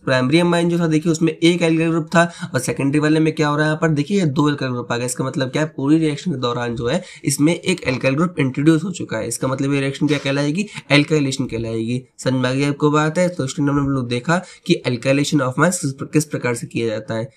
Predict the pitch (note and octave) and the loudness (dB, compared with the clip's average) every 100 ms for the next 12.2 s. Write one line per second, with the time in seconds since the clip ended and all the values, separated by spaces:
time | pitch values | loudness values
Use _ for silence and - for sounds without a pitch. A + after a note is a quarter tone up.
0 | _ - C3 C3 C3+ C#3 C#3+ C#3 C#3+ C#3 | _ 0 2 2 0 -2 -2 2 2 2
1 | E3+ F3 - - C3+ D#3 D3+ E3+ E3+ E3+ | 0 0 -8 -2 2 2 2 2 2 2
2 | F3 F3 E3+ E3 D#3+ E3+ E3+ E3+ E3 F3 | 2 2 2 2 2 2 0 -2 -2 -2
3 | C#3+ C3+ B2+ D3 D3 D3+ D#3 D#3 D#3 D#3 | -2 -2 0 2 2 2 2 0 2 2
4 | E3+ D#3+ D#3+ E3 E3+ D#3 D#3 D#3+ G3+ F#3+ | 2 0 2 2 2 0 0 0 -2 0
5 | F3+ D#3 C#3+ C#3 C3+ C3+ - E3+ C3 C#3+ | 2 2 2 0 0 0 -4 -8 2 4
6 | F#3 - C#3+ D3+ D#3 C#3+ C3+ C3 B2 A#2+ | 4 0 -2 0 2 2 0 -2 -2 -2
7 | A#2 A#2+ A#2+ A#2+ A#2+ - - - D3+ F#3+ | -2 -2 -4 -2 -4 -8 -12 2 4 4
8 | G#3 - - D#3 D3+ - D#3+ E3+ D#3 D#3 | -4 -8 -4 0 0 2 2 2 2 2
9 | D#3 D3+ C#3 C3 C#3 D3 D3 E3+ E3+ D#3 | 2 2 2 0 0 0 0 2 2 0
10 | - C#3 D#3 D3+ E3+ D3 D#3 - D3 C3+ | -4 -2 2 2 2 2 0 -2 -2 -2
11 | C3+ C3+ C3+ C3 C3 A#2+ A2+ A2 A2+ A2 | -2 -2 -2 -2 -4 -4 -4 -6 -6 -6
12 | A2+ A2+ | -6 -10